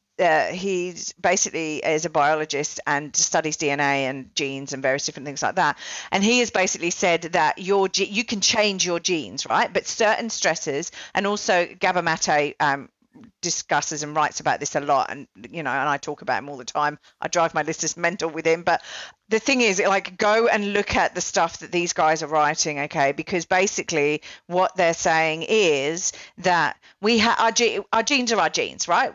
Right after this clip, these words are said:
We get them from our parents, and they get, our parents get them from their parents, et cetera, et cetera. And there are certain key points in our genes that are there. However, depending on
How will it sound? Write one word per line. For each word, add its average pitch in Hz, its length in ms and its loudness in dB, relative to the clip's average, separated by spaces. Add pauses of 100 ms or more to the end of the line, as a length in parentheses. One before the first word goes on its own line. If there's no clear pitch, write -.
We 214 140 -6
get 214 220 0
them 196 80 -6
from 190 160 -2
our 170 100 2
parents, 196 640 2
and 135 180 -6
they 185 100 4
get, 180 280 -2
our 165 120 2
parents 180 300 0
get - 160 -4
them 147 80 -12
from 170 140 -12
their 233 180 2
parents, 226 320 0
et - 80 -6
cetera, 165 280 -2
et - 40 -6
cetera. 170 260 0
And 180 80 -4
there 214 120 4
are 220 40 2
certain 233 360 0
key 254 260 -2
points 180 460 -4 (320)
in 233 120 2
our 190 140 2
genes 170 600 -2 (240)
that 190 200 4
are 180 40 2
there. 143 360 0 (300)
However, 247 680 0 (380)
depending 262 760 0
on 175 420 0